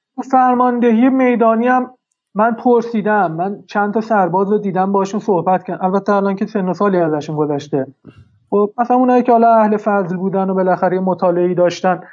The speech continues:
می‌شد مثلاً بپرسید، ازشون بفهمی. می‌گفت: "نه، ما زیر نظر انگلیسی‌ها بودیم." همین پایگاهی هم که به اسم گوگوش گذاشتن،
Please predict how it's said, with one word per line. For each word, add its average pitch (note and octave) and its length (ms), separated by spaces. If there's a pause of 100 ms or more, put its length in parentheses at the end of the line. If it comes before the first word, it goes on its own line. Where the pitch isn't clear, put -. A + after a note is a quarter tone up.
(420)
می‌شد G#3+ 320 (180)
مثلاً G3+ 240 (220)
بپرسید، G3+ 720 (300)
ازشون F#3 460
بفهمی. G3+ 920
می‌گفت: A#3+ 360
"نه، B3+ 180
ما A#3+ 240
زیر A#3+ 180
نظر A#3 320
انگلیسی‌ها A3 480
بودیم." G#3+ 200
همین A3+ 140
پایگاهی A3 400
هم G#3+ 100
که A3+ 100
به G#3+ 80
اسم G#3 200
گوگوش F#3+ 360
گذاشتن، A3 800